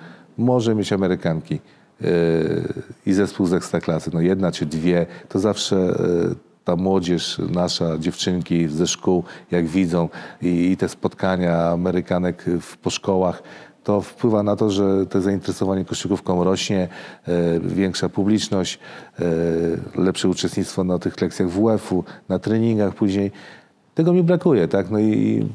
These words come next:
po tych chudych latach, e, gdzie tam byliśmy w tej drugiej lidze i, i wtedy nikt nie chciał podać ręki, bo za darmo to nikt nie będzie robił.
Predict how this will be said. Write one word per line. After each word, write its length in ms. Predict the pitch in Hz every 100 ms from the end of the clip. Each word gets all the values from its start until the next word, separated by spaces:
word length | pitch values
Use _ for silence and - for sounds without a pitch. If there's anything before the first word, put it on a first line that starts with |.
| -
po 120 | 117
tych 240 | 110 104 -
chudych 420 | - 127 113 -
latach, 460 | 107 107 101 - - - - - - -
e, 280 | 95 92
gdzie 180 | 90 87
tam 200 | 95 92
byliśmy 340 | 90 92 - 90
w 40 |
tej 140 | 95
drugiej 260 | 85 92 92
lidze 440 | 90 87 95 90
i, 500 | 87 85 85 87 85
i 40 | -
wtedy 300 | - 82 85
nikt 220 | 92 85
nie 80 | 90
chciał 160 | 90
podać 340 | 85 87 85 -
ręki, 340 | 85 85 92
bo 120 | 85
za 100 | 82
darmo 300 | 82 87 87
to 160 | 87 87
nikt 200 | 87 85
nie 80 | 87
będzie 200 | 82 85
robił. 320 | 82 87 101